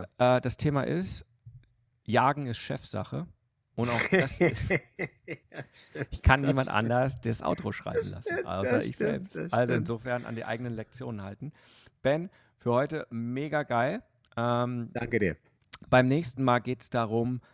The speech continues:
Speaker 2: Lektion fünf, mein Rhythmus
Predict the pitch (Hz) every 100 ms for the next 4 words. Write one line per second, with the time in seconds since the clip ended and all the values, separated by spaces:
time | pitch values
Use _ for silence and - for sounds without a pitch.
0 | _ - 123 - 117 113 - 135 131 156
1 | - - _ _ _ - 101 113 120 120
2 | - 131 - - 107 175 -